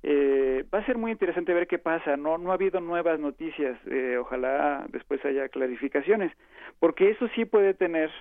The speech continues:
obviamente, repercusiones muy directas para el consumidor. Es decir,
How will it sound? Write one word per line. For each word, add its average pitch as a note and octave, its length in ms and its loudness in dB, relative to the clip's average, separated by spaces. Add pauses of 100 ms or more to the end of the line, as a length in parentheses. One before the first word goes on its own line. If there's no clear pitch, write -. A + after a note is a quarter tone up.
(540)
obviamente, D3+ 640 0 (200)
repercusiones E3 640 -4
muy F3+ 180 -2
directas F#3 460 2
para C#3 160 0
el C3+ 80 -4
consumidor. F3 560 -2 (640)
Es D3 140 0
decir, C#3+ 520 -4